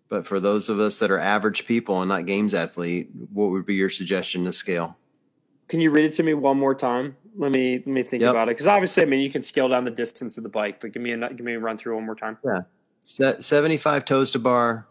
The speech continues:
Speaker 1: five mile bike, seventy-five chest to bar, five mile bike.
Speaker 2: Yeah. So some, I mean, that's really interesting that they're mis-, mixing, uh, gymnastics with a single modality,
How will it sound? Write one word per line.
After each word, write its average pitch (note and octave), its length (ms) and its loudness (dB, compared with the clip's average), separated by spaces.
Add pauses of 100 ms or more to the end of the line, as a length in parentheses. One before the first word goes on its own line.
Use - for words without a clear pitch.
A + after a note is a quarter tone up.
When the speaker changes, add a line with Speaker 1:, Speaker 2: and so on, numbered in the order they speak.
(120)
Speaker 1:
five A#2 240 2
mile A#2+ 180 2
bike, G#2+ 420 2
seventy-five A2 560 0
chest G#2+ 280 -2
to A2 40 -6
bar, G2+ 220 2
five F#2 300 0
mile E2+ 160 0
bike. C#2 340 -4 (1000)
Speaker 2:
Yeah. F#3 120 6
So E3+ 160 0
some, F3+ 320 2
I E3 60 0
mean, D3 280 2
that's E3+ 240 2 (140)
really F#3+ 280 6
interesting D#3 440 0
that A#2 100 -10
they're B2 120 0
mis-, B2+ 440 -2
mixing, C#3+ 680 0 (100)
uh, A2 380 0 (680)
gymnastics C3 840 2
with A#2+ 160 -4
a A2+ 60 -2
single B2 300 -4
modality, A2 840 -2